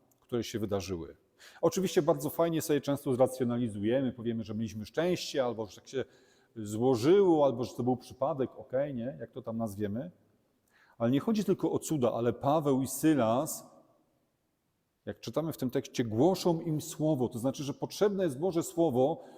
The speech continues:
żebyśmy mogli nie bazować na swoich emocjach, bo one nas, one są bardzo niestabilne, tak? Jak jest pięknie, to mamy super emocje, jak jest kiepsko, to mamy zupełnie odwrotne emocje.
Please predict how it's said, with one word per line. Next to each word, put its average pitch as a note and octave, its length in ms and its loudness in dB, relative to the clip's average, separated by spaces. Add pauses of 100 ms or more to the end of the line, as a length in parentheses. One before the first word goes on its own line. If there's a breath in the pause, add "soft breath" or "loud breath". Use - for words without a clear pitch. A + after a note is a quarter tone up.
(120)
żebyśmy C#3 400 0
mogli D#3+ 500 4 (560 loud breath)
nie A#3+ 200 2
bazować F#3+ 540 0
na D#3+ 120 -4
swoich D#3+ 420 0
emocjach, C#3+ 920 0 (300 soft breath)
bo E3 180 6
one G3+ 180 0
nas, F#3 360 -2
one F3 160 -2
są F3 160 -4
bardzo F#3 240 -2
niestabilne, E3+ 640 0
tak? C3 320 -2 (400 soft breath)
Jak C#3 140 2
jest D#3+ 180 -2
pięknie, F#3+ 340 2
to F3+ 100 2
mamy D#3+ 200 2
super F3+ 380 0
emocje, C#3+ 380 2
jak C3+ 120 0
jest C#3+ 200 0
kiepsko, E3+ 640 2 (400 loud breath)
to C3+ 100 -16
mamy D3+ 180 -4
zupełnie D#3 300 -2
odwrotne C#3 380 -4
emocje. F#2 480 -12